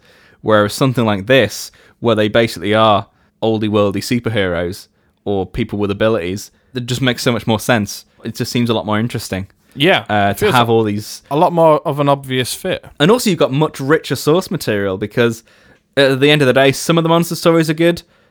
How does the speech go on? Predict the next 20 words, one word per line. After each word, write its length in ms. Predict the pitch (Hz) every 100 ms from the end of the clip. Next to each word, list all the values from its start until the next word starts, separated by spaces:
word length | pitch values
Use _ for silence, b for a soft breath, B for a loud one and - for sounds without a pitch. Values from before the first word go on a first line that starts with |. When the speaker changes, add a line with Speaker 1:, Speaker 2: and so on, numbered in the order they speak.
| _
Speaker 1:
some 320 | - - 160
of 80 | 143
them 100 | 143
are 40 |
not 160 | 156 -
so 120 | 127
good. 280 | 113 95 - _ _ _
Whereas 240 | 123 127
with 140 | 123 120
this, 340 | 175 151 - - b b
you 160 | 120 123
can 200 | 135 127
basically 380 | 131 131 127
pick 220 | 120 127 123
and 100 | 117
choose 320 | 139 135 113
what 180 | 117 67
are 60 |
the 100 | 110
best 480 | 110 117 110 - -